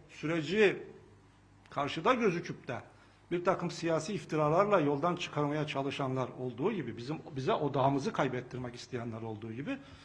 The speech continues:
süreçten yana gözüküp odağımızı kaybettirmek isteyenlere karşı da hassas olmalıyız.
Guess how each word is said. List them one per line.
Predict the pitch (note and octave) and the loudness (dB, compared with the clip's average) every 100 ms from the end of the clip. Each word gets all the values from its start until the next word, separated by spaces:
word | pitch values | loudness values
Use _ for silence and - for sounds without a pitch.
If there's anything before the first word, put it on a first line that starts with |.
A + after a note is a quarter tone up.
| - - - | -20 -20 -20
süreçten | - C3 C#3+ D3 A3+ | -10 -4 -4 -2 -2
yana | B3+ F3 C#3 G#3+ | 0 0 2 4
gözüküp | B3 G3+ F#3 - D3 - - - - - | 4 2 0 -4 -4 -6 -20 -20 -20 -12
odağımızı | D#3 D3+ D#3+ D#3 D3+ F3 | -4 2 4 4 2 -2
kaybettirmek | D3+ D3+ D3+ D3+ D3 F3 | 0 0 -2 -4 -4 -4
isteyenlere | D#3+ - D3+ D3 C#3+ F3+ | -6 -6 -2 -2 2 2
karşı | F3 C#3+ - | 2 0 0
da | D3 - | -2 -2
hassas | B2+ - C3 C3 | -4 -4 -4 -4
olmalıyız. | B2 A#2+ D3 C#4+ B3 | -4 -4 -2 -2 -4